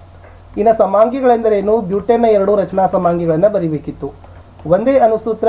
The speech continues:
ಬೇರೆ ಬೇರೆ ರಚನಾ ವಿನ್ಯಾಸ ಹೊಂದ್ರೆ ಅದ-, ಅಂಥ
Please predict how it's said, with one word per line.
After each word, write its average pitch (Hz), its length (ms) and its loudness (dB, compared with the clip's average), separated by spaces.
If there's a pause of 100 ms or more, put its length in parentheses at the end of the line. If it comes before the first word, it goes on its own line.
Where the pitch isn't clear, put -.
ಬೇರೆ 196 300 -2
ಬೇರೆ 214 300 2
ರಚನಾ 208 300 0
ವಿನ್ಯಾಸ 190 400 0
ಹೊಂದ್ರೆ 175 380 0
ಅದ-, 180 460 0 (160)
ಅಂಥ 175 180 -4